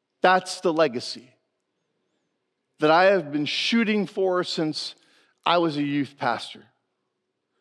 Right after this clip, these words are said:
is to invest in enough lives, because we're supposed to reproduce ourselves in other people. That's what we're called to do. We're supposed to say,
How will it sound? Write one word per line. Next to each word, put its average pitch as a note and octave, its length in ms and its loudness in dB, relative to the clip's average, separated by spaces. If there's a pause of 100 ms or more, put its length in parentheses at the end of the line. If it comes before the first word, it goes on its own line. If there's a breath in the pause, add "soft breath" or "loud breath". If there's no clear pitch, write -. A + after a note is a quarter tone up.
(340)
is D3+ 240 0
to D3 100 -2
invest C#3+ 680 0 (300 soft breath)
in D3+ 120 2
enough D#3 420 4
lives, G3 840 2 (1400)
because D3 220 -6
we're F#3 100 0
supposed G#3 320 0
to E3+ 60 -14
reproduce F#3 580 -2
ourselves C3+ 480 -4
in C#3 100 -2
other C#3 160 -4
people. C3 420 -8 (1600)
That's E3 260 0
what F3 140 -8
we're D#3 80 -8
called C#3 340 -2
to A#2 100 -18
do. G#2+ 300 -12 (2000)
We're D#3+ 160 4
supposed - 500 -4
to D3+ 60 -8
say, C3 440 2